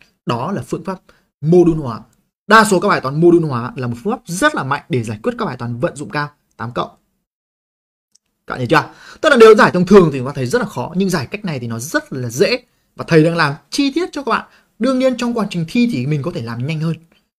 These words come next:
đúng không? Đó, đó chính là câu số một của chúng ta. Các bạn cần nắm được phương pháp và cách làm. Nhấn mạnh lại nhé.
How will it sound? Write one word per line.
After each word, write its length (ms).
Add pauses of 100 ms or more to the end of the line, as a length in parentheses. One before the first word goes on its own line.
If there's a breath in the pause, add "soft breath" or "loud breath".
(120)
đúng 120
không? 180 (580)
Đó, 140
đó 180
chính 160
là 200
câu 160
số 160
một 240
của 80
chúng 60
ta. 180
Các 60
bạn 200
cần 180
nắm 160
được 120 (220)
phương 360
pháp 260 (420 soft breath)
và 380 (180)
cách 220
làm. 160 (480)
Nhấn 180
mạnh 240
lại 160
nhé. 100